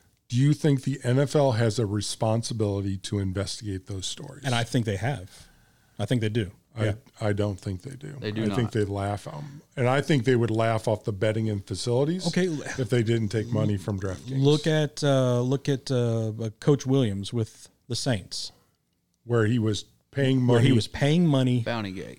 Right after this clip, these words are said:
Speaker 2: Bounty, for bounties.
Speaker 1: And I think their biggest concern on that was
Speaker 3: Safety
Speaker 1: the
Speaker 3: of the
Speaker 1: intent,
Speaker 3: player.
Speaker 1: intent to injure.
Speaker 3: Yeah.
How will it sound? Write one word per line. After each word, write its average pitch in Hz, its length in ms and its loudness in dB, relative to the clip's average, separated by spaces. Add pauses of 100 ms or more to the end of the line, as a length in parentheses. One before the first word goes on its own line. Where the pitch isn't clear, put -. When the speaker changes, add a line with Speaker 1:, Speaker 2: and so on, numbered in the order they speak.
(140)
Speaker 2:
Bounty, 117 360 2
for 135 140 0
bounties. 95 720 -6
Speaker 1:
And 113 140 0
I 113 80 2
think 131 280 0
their 123 200 4
biggest 131 380 2
concern 156 520 2
on 101 200 0
that 101 220 -6
was 101 520 -4 (240)
Speaker 3:
Safety 123 340 2
Speaker 1:
the 113 140 4
Speaker 3:
of 92 80 -6
the 127 60 2
Speaker 1:
intent, 117 160 2
Speaker 3:
player. 71 100 -10 (600)
Speaker 1:
intent 113 480 0
to 120 100 -6
injure. 110 600 -12 (140)
Speaker 3:
Yeah. 76 240 -8